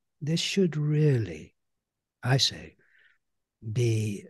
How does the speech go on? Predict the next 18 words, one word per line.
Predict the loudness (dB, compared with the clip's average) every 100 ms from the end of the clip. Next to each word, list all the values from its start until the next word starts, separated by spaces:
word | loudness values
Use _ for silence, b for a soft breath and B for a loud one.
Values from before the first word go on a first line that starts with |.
| _ _ _ _ _ _ _
flagged | -10 -6 -2 -4 -4
up | -6 -6 -6
in | -4 0
every | 0 -2 -4
philosophy | -4 -4 -4 -6 -10 -12
department, | -12 -8 -10 -10 -16 -18 -18 -20 b b b b b b -8
uh, | -8 -6
in | -6 -4
universities | -4 -2 -2 -2 -6 -6 -8 -8 -10 -4
as | -4 -2
just | -2 0 0 -4 -14 _ _ _ -4
the, | -4 -4 -14 _ -10
the | -2 2 2 0 -2 -2
overlooked | 0 0 -2 -4 -6 -10 -16
book | -12 -12 -12 -20 _ _ _ _ _ _ _ _ _ _ _
of | -4 0
the | 0
millennium. | 0 0 -2 -2 -6 -12